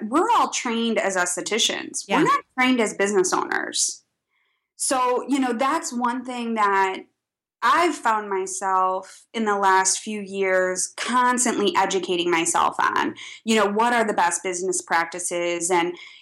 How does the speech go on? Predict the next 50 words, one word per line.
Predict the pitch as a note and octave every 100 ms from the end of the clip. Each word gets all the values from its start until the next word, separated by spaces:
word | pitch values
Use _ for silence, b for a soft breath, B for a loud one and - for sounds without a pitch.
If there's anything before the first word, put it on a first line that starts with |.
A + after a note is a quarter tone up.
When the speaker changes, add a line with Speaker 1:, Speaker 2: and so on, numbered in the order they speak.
| B _ -
Speaker 1:
you | A3+ B3+
know, | A#3
and | B3
I, | B3+ B3+ -
I'm | A#3 A#3+
a | G#3
very | B3 B3 -
empathetic | G3+ G3 F#3+ F#3+ - -
person. | C4+ C4+ G#3+ F#3+
So | G3+ -
I | B3+
always | B3 G#3
put | - F3
my, | G3+ F#3 F3 E3+ -
myself | G3 G#3+ A#3+ - F#3 F3 F3 - -
in | G3+ F#3+
the | F#3
shoes | F#3 G3+ F#3+ F#3 F3+
of, | - F3+ F3+ F3+ -
you | - A3
know, | F#3 E3+
one | F#3+ G3 F#3
of | F3+
our | F3 F3
other | F3 F3
estheticians, | E3+ E3+ E3+ - F4+ - F#3+ E3+ F3 F3+ B B B -
and | A#3
that | G#3+ F#3+ -
how | - C4+
would | C#4 G#3
I | B3
want | E4+ F#3+ F3
to |
be | -
treated? | F3 G#3 F#3+ F3+ F3+
And | F3+
I | F#3
remember | C4+ D#4+ A#3 F#3+ F#3
how | F3+ F#3+ F#3
I | E3+ F3+
felt | - F3+ F3 - - _ -
in | G#3+
the | F#3+
past | F#3+ F#3 F3 -
when | F#3
I | E3+
was | F3 F3
being | F3 F3 F3
treated | F#3+ F3 F3
unfair. | E3+ E3 E3+ - - -